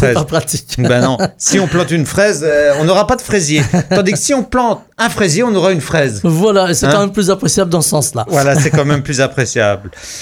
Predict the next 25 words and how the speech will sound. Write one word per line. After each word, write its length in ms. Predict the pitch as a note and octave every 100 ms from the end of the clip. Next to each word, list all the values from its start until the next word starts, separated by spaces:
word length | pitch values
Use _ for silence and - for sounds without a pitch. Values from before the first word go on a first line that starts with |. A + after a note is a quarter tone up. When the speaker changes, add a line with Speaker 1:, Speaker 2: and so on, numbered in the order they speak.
| - D3+
Speaker 1:
Donc, 280 | A#3 A#3+ D#3+
nos 340 | F#3 B3+ C4
fraisiers, 760 | - A#3 F#3 E3+ G3 F3+ C#3 - -
ils 160 | F3
vont 140 | D#3 F3
avoir, 380 | F3+ A#3 G3 _ _
tout 100 | -
comme 200 | C4 A#3+
la 120 | G3+ G3+
carotte, 480 | F#3 E3+ B3+ B3 - - - - _
pourquoi 340 | - A#3+ - G#3+
les 120 | E3+
mettre 460 | D#3+ D#3 - D3 -
à 100 | D#3
l'automne ? 380 | D3 D#3 A#3 F#3
Parce 220 | E3+ -
qu'ils 180 | E3+ C#3
vont 140 | C#3+
avoir 240 | D3 C#3+ C#3
le 100 | D#3+
temps 220 | - G#3
de 60 | -
s'installer 640 | D3+ - D3+ C3 C#3 -
avant 200 | D#3 C#3+
l'hiver. 500 | D3+ C#3+ B2+ C3 A2+